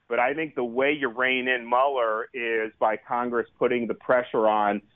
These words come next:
Um, and what we can do is if my amendment passed, obviously that would provide limits. But if we can get a good vote in the House, and that could potentially, we can then go to Rosenstein, the deputy A G, and say, "Hey, you didn't do this right. You need to reissue the order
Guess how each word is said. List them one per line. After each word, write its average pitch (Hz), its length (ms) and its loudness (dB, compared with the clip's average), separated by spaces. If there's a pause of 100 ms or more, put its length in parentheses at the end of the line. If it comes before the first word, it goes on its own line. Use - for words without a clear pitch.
(160)
Um, 107 240 2
and 131 140 4
what 135 160 6
we 156 120 4
can 127 160 0
do 123 140 4
is 113 80 0
if 117 140 -4
my 117 160 2
amendment 131 420 0
passed, 117 320 2
obviously 127 440 0
that 123 140 2
would 135 140 -8
provide 107 360 0
limits. 107 340 -2 (320)
But 127 140 4
if 120 140 -2
we 147 100 0
can 139 180 -4
get 131 140 0
a 113 60 -4
good 120 260 -4
vote 127 220 -2
in 113 100 -6
the 101 140 -2
House, 147 340 2
and 117 140 -10
that 139 160 -4
could 131 120 -6
potentially, 123 880 -2 (220)
we 135 160 -2
can 147 140 -2
then 120 180 -2
go 127 160 0
to 120 60 -2
Rosenstein, 117 840 -2
the 110 80 -6
deputy 117 460 -4
A 113 100 -2
G, 139 240 -6
and 139 140 -6
say, 123 180 -2
"Hey, 131 320 -2
you 113 140 -10
didn't 170 240 -6
do 156 160 -4
this 135 140 -2 (100)
right. 101 340 0 (320)
You - 80 -12
need 165 140 -4
to 147 80 -2
reissue 143 640 -4
the 120 160 -4
order 120 560 0